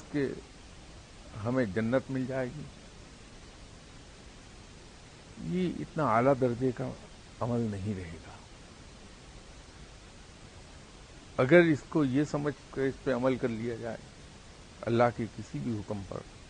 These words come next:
कि ये मेरे रब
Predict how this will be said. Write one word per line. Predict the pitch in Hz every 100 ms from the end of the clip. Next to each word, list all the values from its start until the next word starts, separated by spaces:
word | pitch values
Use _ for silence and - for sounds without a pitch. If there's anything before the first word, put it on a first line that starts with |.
| - - - - - - - - - - - - - -
कि | 117 113
ये | 127 123
मेरे | 123 120 110 - - - - 98 101
रब | 120 123